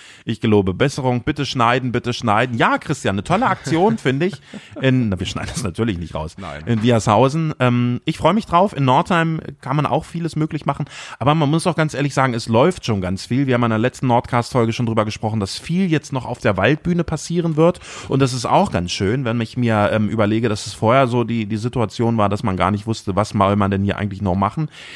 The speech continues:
Speaker 1: Jetzt kann man eine Menge machen.
Speaker 2: Man
Speaker 1: Unter
Speaker 2: kommt gar nicht
Speaker 1: anderem
Speaker 2: mehr hinterher. Ne? Also
Speaker 1: Ja.
Speaker 2: man, hinter uns liegt Waldbühne. Dann fand jetzt jede Woche oder jeden Monat im Jägerchor eine dicke Party statt. Auf dem Mühlenanger gab's eine Party.
Speaker 1: Ja.
Speaker 2: In Lindau das große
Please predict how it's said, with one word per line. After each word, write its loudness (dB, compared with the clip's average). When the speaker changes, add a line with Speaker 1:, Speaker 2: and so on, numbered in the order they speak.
Speaker 1:
Jetzt 0
kann 2
man 4
eine 0
Menge -2
machen. -2
Speaker 2:
Man 4
Speaker 1:
Unter 4
Speaker 2:
kommt 4
gar 4
nicht 4
Speaker 1:
anderem 4
Speaker 2:
mehr 0
hinterher. -2
Ne? -6
Also 0
Speaker 1:
Ja. 6
Speaker 2:
man, -2
hinter -2
uns -6
liegt -6
Waldbühne. -2
Dann 0
fand -2
jetzt -4
jede 2
Woche 0
oder -2
jeden 0
Monat 2
im 0
Jägerchor 0
eine -4
dicke -8
Party -6
statt. -8
Auf -8
dem -2
Mühlenanger 4
gab's -8
eine -6
Party. 0
Speaker 1:
Ja. 4
Speaker 2:
In 0
Lindau 4
das -2
große -2